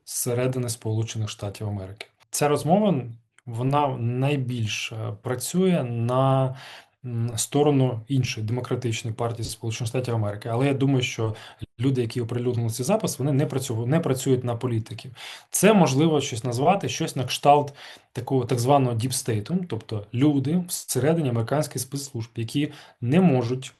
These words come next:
коритися тому, що відбувається, тому авралу і тому взагалі пеклу. І вони швидше за все зробили самостійно з використанням системи ешелон, ну, або, можливо, якийсь аналог, бо є такі системи, які слухають всі-всі-всі розмови по всьому світові,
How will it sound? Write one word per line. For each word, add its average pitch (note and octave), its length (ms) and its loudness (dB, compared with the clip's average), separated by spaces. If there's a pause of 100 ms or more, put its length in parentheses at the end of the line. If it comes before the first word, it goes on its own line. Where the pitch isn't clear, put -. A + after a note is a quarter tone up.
(140)
коритися B2 460 0
тому, B2 260 -4
що A#2 180 -6
відбувається, G#2+ 560 -2
тому A2+ 280 0
авралу A2+ 540 2
і G2 40 -4
тому G#2 480 -2 (480)
взагалі G#2 260 -8
пеклу. C3+ 500 -2 (440)
І A2+ 40 -6
вони D3 160 6
швидше C#3+ 380 2
за A#2+ 120 0
все G3+ 540 0
зробили B2+ 560 0
самостійно D3+ 640 0
з A2+ 60 0
використанням A2+ 800 0 (420)
системи A#2+ 520 0
ешелон, A#2 520 0
ну, F#3 220 0
або, F3+ 200 8
можливо, D#3 360 4
якийсь C3 280 0
аналог, D3+ 340 2
бо B2 80 0
є C3 100 2
такі A#2+ 180 -8
системи, F#3+ 380 -2
які A2+ 180 -4
слухають A2+ 720 -4
всі-всі-всі - 520 -4
розмови B2 420 0
по A2+ 120 -8
всьому A2+ 280 -2
світові, G3+ 500 4